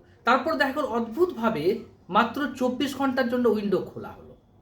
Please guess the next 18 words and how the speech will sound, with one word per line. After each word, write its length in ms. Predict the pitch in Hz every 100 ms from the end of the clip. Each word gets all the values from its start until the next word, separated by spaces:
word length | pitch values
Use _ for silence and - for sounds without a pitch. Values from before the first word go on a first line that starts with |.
| _ _ _ _ - - - _ _ _
এটা 100 | 208
কেন 240 | 202 165
করা 200 | 143 127
হলো? 240 | 117 113 - _
তার 120 | 139
কোনো 180 | 196 202
ব্যাখ্যা 420 | - 92 - -
নেই, 120 | - - _ _ _ _ _ - -
তার 140 | 202
কোনো 160 | 277 277
সিস্টেম 460 | - 254 - 135
নেই। 120 | 110
প্রথম 460 | - 202 262 311 247 - -
বলা 160 | 233
যেতেই 220 | 240 240
পারে, 220 | 247 240 349
প্রথম 520 | - 233 226 233 226
হয়তো 440 | 202 196 190 180